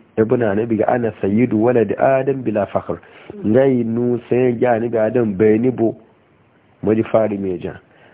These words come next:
Annabi Muhammadu sallallahu alaihi wasallam ga alama qamul mahmud ya fali kiyami yau. "Wa min al-layli fatajab bihi nafilatan laka, asa an yab'athaka rabbuka maqaman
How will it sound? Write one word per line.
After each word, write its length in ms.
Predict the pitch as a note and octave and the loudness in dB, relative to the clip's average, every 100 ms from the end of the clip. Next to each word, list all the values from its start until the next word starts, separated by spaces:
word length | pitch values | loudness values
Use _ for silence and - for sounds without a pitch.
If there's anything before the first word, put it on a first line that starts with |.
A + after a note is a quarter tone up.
| - | -4
Annabi 280 | G#2 C3+ | 0 2
Muhammadu 260 | C3+ C3+ C3+ | 2 -2 -2
sallallahu 240 | C#3+ A#2+ - | 0 0 0
alaihi 80 | |
wasallam 240 | C3+ A2+ G#2+ | -2 -2 0
ga 180 | C3 A#2+ | 0 0
alama 380 | G#2+ B2 B2 | -2 -4 -6
qamul 400 | G#2 A2+ A2+ A2 | -4 -2 0 -2
mahmud 460 | G#2 G2 G#2+ G#2+ A2 | -6 -6 -6 -4 -2
ya 120 | G#2 | -2
fali 340 | F#2+ A2+ A#2 G2+ | 0 0 0 -4
kiyami 460 | F#2+ G#2+ G#2 G2+ | -2 0 2 0
yau. 140 | G#2 G2+ - - - | -4 -6 -14 -20 -6
"Wa 80 | F#2+ | 0
min 180 | A#2 C3 | 4 4
al-layli 500 | A2 A2+ C3 B2+ G2 - _ _ - | 2 2 2 0 -6 -12 _ _ 0
fatajab 640 | C3 - G#2+ G2 A#2 C3+ | 0 2 0 2 0 2
bihi 220 | A#2 A#2 | 2 2
nafilatan 600 | A#2+ A#2 A2+ A#2 C3+ B2 B2 | 2 0 0 0 0 0 0
laka, 300 | C#3+ B2 F#2 - - _ | 0 -2 -4 -12 -20 _
asa 480 | - C#3 - B2 A2+ | 2 2 2 0 0
an 280 | - C#3+ C3 | 0 0 0
yab'athaka 720 | B2 A2 G#2 C3+ - B2 A#2 | -2 -2 -2 0 0 0 0
rabbuka 460 | A2+ G#2 A2+ C3 A#2 | 0 -2 -2 -2 -2
maqaman 760 | G#2+ G2+ A#2+ A#2+ B2 C#3 C#3 | -2 -2 0 0 0 -2 -4